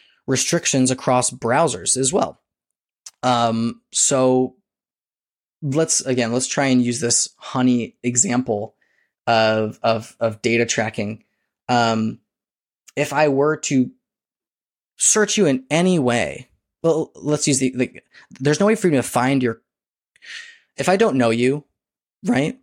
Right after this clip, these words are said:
Or I'm, I'm roughly aware of you, I may forget your name very easily. Even if I have clicked your ad or viewed your ad, the next day I'm gonna go look at it. I'll, I'm more likely to remember the product name,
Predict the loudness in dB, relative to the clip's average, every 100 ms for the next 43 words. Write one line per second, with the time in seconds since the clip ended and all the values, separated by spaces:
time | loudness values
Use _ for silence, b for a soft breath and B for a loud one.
0 | _ 0 2 2 0 -2 0 -2 0 0
1 | 0 0 0 -2 0 0 0 -2 0 -2
2 | 0 -2 -2 0 -2 -2 -4 -4 0 0
3 | 2 0 0 -6 -6 -2 0 0 -2 _
4 | -4 -2 0 -2 0 0 0 -2 0 0
5 | 0 0 0 2 0 -2 -2 -2 -2 -6
6 | -2 0 0 0 2 2 0 -2 -2 0
7 | 2 2 2 -2 -2 0 0 0 -4 -8
8 | -8 -12